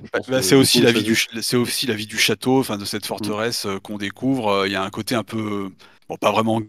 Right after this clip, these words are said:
Speaker 2: Gormenghast, mais, euh,
Speaker 1: Mm.
Speaker 2: Pour, pour citer une autre référence, mais, euh, voilà, c'est un peu les, bah, le personnage de Simon aime ça, hein, euh,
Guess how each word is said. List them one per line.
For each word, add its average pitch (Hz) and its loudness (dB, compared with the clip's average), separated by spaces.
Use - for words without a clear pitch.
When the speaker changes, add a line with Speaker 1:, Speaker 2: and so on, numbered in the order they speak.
Speaker 2:
Gormenghast, 123 2
mais, 98 -4
euh, 92 -4
Speaker 1:
Mm. 113 -8
Speaker 2:
Pour, 180 -10
pour - -8
citer - -4
une 104 -4
autre 101 -8
référence, 131 2
mais, 113 -2
euh, 107 -2
voilà, 147 4
c'est - -4
un 101 -4
peu 127 0
les, 98 0
bah, 95 -4
le 95 -6
personnage 113 0
de 107 -2
Simon 123 0
aime 113 -4
ça, 185 2
hein, 135 4
euh, 95 -4